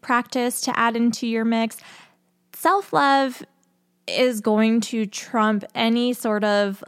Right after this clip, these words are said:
love spell you can put on a specific person, because the more you love yourself, the more you accept yourself,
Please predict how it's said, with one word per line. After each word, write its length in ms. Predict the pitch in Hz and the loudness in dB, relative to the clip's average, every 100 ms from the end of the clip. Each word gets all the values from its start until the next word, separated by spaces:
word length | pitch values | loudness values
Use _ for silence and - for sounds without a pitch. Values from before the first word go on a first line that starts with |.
| - | -6
love 320 | 196 190 190 | 0 0 0
spell 260 | - 202 | -2 0
you 80 | 196 | 0
can 140 | 196 190 | -2 -2
put 100 | 202 | 0
on 100 | 190 | -2
a 60 | |
specific 460 | 190 196 196 180 - | -4 -6 -8 -8 -8
person, 540 | - 196 196 226 233 | -4 -4 0 0 0
because 400 | 214 202 208 190 | 0 -2 -4 -4
the 80 | 202 | 0
more 220 | 196 208 | 2 2
you 180 | 214 202 | 0 -2
love 200 | 185 175 | -4 -4
yourself, 480 | 165 185 254 233 220 | -6 -4 -2 -2 -2
the 80 | 202 | -2
more 140 | 185 | 0
you 80 | 170 | -2
accept 340 | - 254 247 | -4 -6 -4
yourself, 440 | 247 240 240 220 | -6 -4 -2 -2